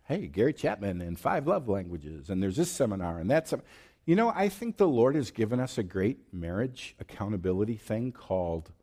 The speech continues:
communion, where he says, "Whenever you partake, you gotta do some self-examination." And the great thing is, when you want to love the Lord more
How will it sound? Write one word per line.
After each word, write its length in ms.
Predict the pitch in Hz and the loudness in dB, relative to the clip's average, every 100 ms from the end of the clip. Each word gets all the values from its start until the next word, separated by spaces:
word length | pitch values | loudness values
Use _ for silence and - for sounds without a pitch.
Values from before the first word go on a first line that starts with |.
| _ _ _ _ _ _ _ _ _ _ _ _ _ _ | _ _ _ _ _ _ _ _ _ _ _ _ _ _
communion, 540 | - 101 92 87 71 - - _ _ _ _ _ _ _ _ _ _ _ _ _ _ _ _ _ _ _ _ _ _ _ _ _ _ _ _ _ _ | -6 -4 -2 -4 -6 -14 -20 _ _ _ _ _ _ _ _ _ _ _ _ _ _ _ _ _ _ _ _ _ _ _ _ _ _ _ _ _ _
where 300 | - 90 85 | -6 0 0
he 200 | 82 98 | 0 -2
says, 640 | 85 - 87 87 80 - - _ _ _ _ _ _ _ - | -4 -2 0 0 -4 -10 -18 _ _ _ _ _ _ _ -14
"Whenever 320 | 78 95 110 | -4 -2 0
you 160 | 131 147 | -2 -4
partake, 760 | - 165 - 202 208 - - _ _ _ _ _ _ _ _ _ _ - | -6 -6 -2 -2 -4 -12 -20 _ _ _ _ _ _ _ _ _ _ -10
you 100 | 92 | -4
gotta 160 | 110 | -4
do 160 | 127 135 | 0 -2
some 160 | 131 131 | -2 -6
self-examination." 1120 | - 139 139 120 127 139 135 151 160 - 113 _ _ _ _ _ _ _ - - | 0 0 0 -4 -4 -6 -8 -14 -16 -20 -20 _ _ _ _ _ _ _ -20 0
And 140 | 123 110 | 4 4
the 80 | |
great 400 | 101 110 156 220 | 4 4 4 4
thing 300 | - 143 120 | -2 0 2
is, 340 | 98 87 104 - | 0 -2 -6 -4
when 260 | 98 107 | 0 2
you 260 | 104 110 175 | 4 4 4
want 380 | 170 147 147 - | 4 2 0 -2
to 180 | - 131 | -2 0
love 380 | 104 120 131 110 | 4 4 2 2
the 100 | 107 | 2
Lord 440 | 104 120 117 95 | 4 4 4 2
more 720 | 90 87 123 240 123 71 110 | -4 0 0 0 -2 -6 -12